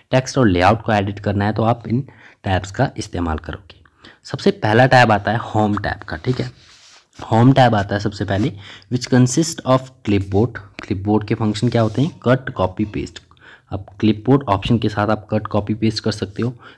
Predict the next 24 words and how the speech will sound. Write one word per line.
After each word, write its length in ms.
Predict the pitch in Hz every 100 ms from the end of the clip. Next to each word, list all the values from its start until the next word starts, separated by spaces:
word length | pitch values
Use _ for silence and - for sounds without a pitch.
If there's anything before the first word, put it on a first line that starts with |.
| _ 139
Then 220 | 165 160
सेकंड 420 | - 110 104 131
वन 140 | 127
आता 200 | 120 113
है 60 | 113
आपका 200 | - -
फॉन्ट, 420 | - - 107 131 -
जिसमें 300 | - - 110
आप 120 | 104
साइज, 460 | - 107 110 117 117
कलर 400 | - 107 117 117 - _ _ _ - _ _ _
और 260 | 104 101 104 - - -
फॉन्ट 300 | - 107 104
को 180 | 101 117
चेंज 340 | 110 110 110
कर 140 | 110 113
सकते 300 | - 107 113
हो, 40 |
उसे 160 | 110 -
अंडरलाइन 480 | 101 98 95 95 110
कर 140 | 110
सकते 300 | 101 101 -
हो। 80 | 107 - - - _
Then 120 | 123